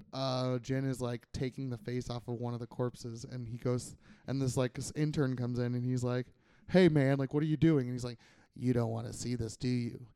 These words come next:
You really don't wanna see this, do you?" And he's like, "No." And, like, the djinn's like,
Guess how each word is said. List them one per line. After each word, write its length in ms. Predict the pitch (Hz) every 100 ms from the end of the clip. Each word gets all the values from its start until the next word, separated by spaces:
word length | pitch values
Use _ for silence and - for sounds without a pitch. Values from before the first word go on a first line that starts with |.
| -
You 140 | 131 143
really 200 | 143 135
don't 120 | 127
wanna 140 | 123
see 120 | 117 135
this, 120 | 113
do 100 | 127
you?" 80 | 123
And 80 | 123
he's 120 | 123
like, 120 | 113 _ _ -
"No." 400 | 147 151 135 117
And, 140 | 131
like, 160 | 135 120 -
the 80 | 131
djinn's 220 | 120 120
like, 120 | 113